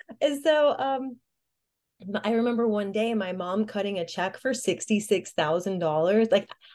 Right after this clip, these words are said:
I don't know why I remember this. I must have been, like, five. And I remember seeing this check and them, like, arguing about it, but,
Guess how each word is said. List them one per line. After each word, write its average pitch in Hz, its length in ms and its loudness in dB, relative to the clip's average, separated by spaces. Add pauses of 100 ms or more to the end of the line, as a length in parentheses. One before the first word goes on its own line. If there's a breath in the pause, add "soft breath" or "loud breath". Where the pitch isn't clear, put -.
I 277 40 4
don't 359 100 8
know 285 120 4
why 226 320 6
I 320 40 6
remember 240 500 4
this. 165 220 -2
I 214 60 -2
must 277 300 0
have 311 80 -4
been, 247 180 0
like, 214 200 -4 (180)
five. 170 640 -2 (520 soft breath)
And 208 100 6
I 220 40 10
remember 240 360 8
seeing 254 380 -2
this 226 240 -2
check 240 500 -4
and 190 300 0
them, 190 360 2
like, 175 220 -2
arguing 202 500 4
about 165 320 0
it, 165 180 0
but, 175 220 2